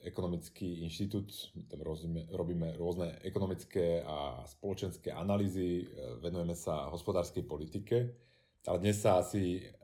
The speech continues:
a teraz ja sa tam venujem najmä peniazom a teda či už monetárnej politike, ale aj tomu finančnému systému.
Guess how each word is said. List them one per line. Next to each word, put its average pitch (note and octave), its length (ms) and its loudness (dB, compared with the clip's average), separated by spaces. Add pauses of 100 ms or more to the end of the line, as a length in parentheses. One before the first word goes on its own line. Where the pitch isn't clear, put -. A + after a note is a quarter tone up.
(100)
a - 80 -4
teraz - 240 4
ja G2+ 160 4
sa G2+ 160 2
tam F#2+ 160 4
venujem F#2 320 4
najmä F2+ 320 4
peniazom E2+ 640 -2 (160)
a C#2 400 -6 (400)
teda D2 240 -4
či - 160 -8
už D#2+ 80 -6
monetárnej D#2+ 480 -2
politike, D#2+ 400 -6
ale D2+ 240 0
aj D2+ 80 -10
tomu D2+ 160 -6
finančnému D#2+ 400 -8
systému. A2 480 -2